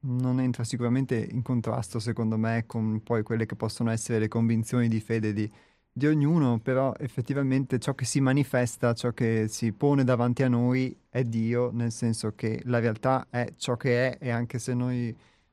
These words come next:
possiamo arrabbiarci, interpretarla male o non vederla per tutta una vita, perché a volte siamo, ci illudiamo, ma sostanzialmente è qualcosa che, eh, è, è divino. Forse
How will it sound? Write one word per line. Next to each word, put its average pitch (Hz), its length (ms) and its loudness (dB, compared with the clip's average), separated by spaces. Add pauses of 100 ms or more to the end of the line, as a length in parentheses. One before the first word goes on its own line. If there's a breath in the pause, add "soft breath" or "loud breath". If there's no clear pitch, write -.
(140)
possiamo 120 460 0
arrabbiarci, 117 680 0
interpretarla 113 640 0
male 117 380 0
o 110 180 -2
non 127 200 2
vederla 127 420 2
per 117 120 -4
tutta 123 280 -6
una 120 180 2
vita, 117 280 -2
perché 107 200 -2
a 110 40 0
volte 107 240 -2
siamo, 98 680 -4
ci - 140 -4
illudiamo, 117 600 0
ma 107 120 0
sostanzialmente 104 1000 -4
è 107 120 -8
qualcosa 113 500 -2
che, - 280 -8 (760 soft breath)
eh, 98 400 -4
è, 123 160 -4 (200)
è 123 120 -2
divino. 107 640 2 (180)
Forse 98 960 -2